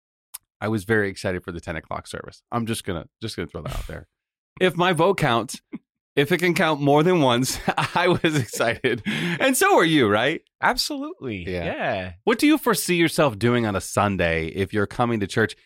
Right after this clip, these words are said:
Speaker 1: You and I wouldn't come for ten, though. It's not gonna happen. We come earlier.
Speaker 2: No, well, I mean, that was part of it, 'cause
Speaker 1: Yeah.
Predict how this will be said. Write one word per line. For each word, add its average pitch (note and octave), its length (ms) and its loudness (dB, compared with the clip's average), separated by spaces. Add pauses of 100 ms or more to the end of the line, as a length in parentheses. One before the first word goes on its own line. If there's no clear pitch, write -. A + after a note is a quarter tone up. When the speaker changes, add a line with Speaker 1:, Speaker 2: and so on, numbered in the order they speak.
(220)
Speaker 1:
You G3+ 200 2
and C#4+ 80 4
I C#4+ 100 4
wouldn't C#4+ 260 4
come G#3 220 2
for A#3 140 0
ten, F2 260 -2
though. D#2 220 -6
It's - 160 -4
not G3 120 2
gonna G3 140 -4
happen. G3+ 500 -6
We C3 120 -4
come F#3+ 240 -2
earlier. F#3+ 420 -4 (140)
Speaker 2:
No, G#3+ 360 6
well, E3 320 2
I F3+ 100 4
mean, F#3 100 0
that F3+ 120 2
was E3+ 120 -6
part C3+ 320 -2
of A2+ 120 -12
it, G2+ 300 -6
'cause E3 60 0
Speaker 1:
Yeah. G3+ 160 2